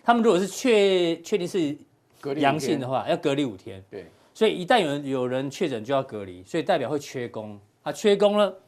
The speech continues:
Speaker 1: 所以呢，只好用更多的薪水来吸引更多的这一个人加入。
Speaker 2: 嗯。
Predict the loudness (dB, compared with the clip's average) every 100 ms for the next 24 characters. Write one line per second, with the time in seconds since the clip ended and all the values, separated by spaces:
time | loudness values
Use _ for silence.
0 | _ _ _ -4 -2 -4 -8 _ _ _
1 | -10 -4 -2 -2 -2 -4 -2 -4 -4 -6
2 | -8 -14 _ _ -6 -4 -4 -6 -8 -8
3 | -6 -8 -4 -6 -4 -6 -8 -6 -8 -6
4 | -10 -10 -14 -6 -6 -4 -8 -12